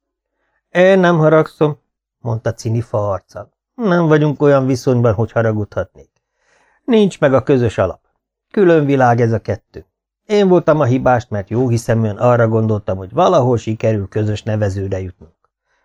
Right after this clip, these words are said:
Istenem, tévedtem. Levontam a konzekvenciákat, és ezzel vége." Ambrus napról napra sápadtabban bolyongott közöttünk. Lefogyott, rossz kedvű volt és szótlan.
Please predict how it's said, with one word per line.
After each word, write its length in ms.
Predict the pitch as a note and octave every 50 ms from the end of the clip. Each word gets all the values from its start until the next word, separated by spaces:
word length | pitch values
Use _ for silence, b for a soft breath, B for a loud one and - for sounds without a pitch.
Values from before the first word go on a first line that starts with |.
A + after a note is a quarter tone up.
| _ -
Istenem, 520 | - - G2+ - _ - F2+ F2 F2 F2+ - -
tévedtem. 580 | F#2+ F#2 F#2 F2+ F2+ E2 - _ _ - - _ _ _ _ _ _ _ _ _ _ -
Levontam 580 | - A#2 B2 A#2+ B2 A#2+ A#2 - C3+ A#2+ B2
a 80 | A#2+ -
konzekvenciákat, 1120 | - B2 A#2+ A2+ A2+ A#2+ A2+ - - A#2 A2 G#2+ - A#2 A2+ G#2+ G#2 - - G2 _ _ -
és 180 | D#4 A3+ -
ezzel 320 | A#2+ G#2 G2 G2+ F#2+ F2+ F2+
vége." 360 | F2 D#2 D#2 E2 E2+ - _ _ _ _ _ _ _ _ _ _ _ _ _ _ _ _ _ _ _ _ _ _
Ambrus 380 | - C#3 A2+ A2 A#2+ A2 - -
napról 420 | A2+ G#2 G2+ _ - A2+ G#2+ G2+
napra 300 | G#2+ A2+ G#2+ - A2 G#2+
sápadtabban 840 | - - A2+ A2 G#2+ - A2+ A2 _ - G#2+ G#2 G#2+ A2 G#2 G#2 G#2
bolyongott 480 | G#2+ G#2+ G#2+ G#2+ G#2+ G#2+ G#2+ G2+ -
közöttünk. 560 | - - G#2+ G2+ A2 - - _ - A#2+ G#2+ - _ _ _ _ _ _ _ _ _ _ _
Lefogyott, 540 | - - G3+ - - F3 D3 C#3+ A#2 - _ _ -
rossz 240 | - A2+ A#2 -
kedvű 340 | - - A#2+ A2 G#2+ A2 G#2+
volt 260 | G#2 G#2+ G#2 F#2+ -
és 120 | - F#2 -
szótlan. 480 | - - F2+ F#2 E2 _ _ E2+ D#2+